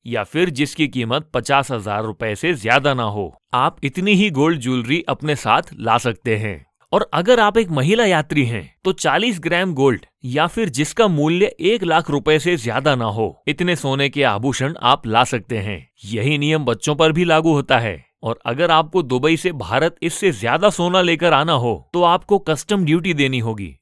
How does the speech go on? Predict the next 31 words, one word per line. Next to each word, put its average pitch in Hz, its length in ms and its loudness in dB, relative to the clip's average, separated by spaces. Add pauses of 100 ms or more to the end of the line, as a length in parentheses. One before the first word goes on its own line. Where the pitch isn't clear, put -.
(120)
जो 170 140 0
पहले 180 380 2
दस 165 240 2
परसेंट 160 420 0
थी, 104 420 -10
लेकिन 127 360 -4
अब 165 140 0
बढ़कर 127 440 0
साढ़े 131 360 2
बारह 120 300 2
परसेंट 120 440 -4
हो 113 100 -2
गई 110 160 -4
है। 92 240 -8 (200)
लेकिन 113 320 -4
दोस्तों, 139 600 0
इसका 180 300 0
मतलब 175 320 0
ये 123 200 2
नहीं 156 240 2
है 202 140 0
कि 208 180 -8
आप 156 320 -2
कस्टम 180 380 -2
ड्यूटी 165 300 0
देकर 127 360 0
मनचाहा 135 520 0
सोना 160 320 -2
ला 165 140 2
सकते 135 340 -2
हैं। 101 240 -8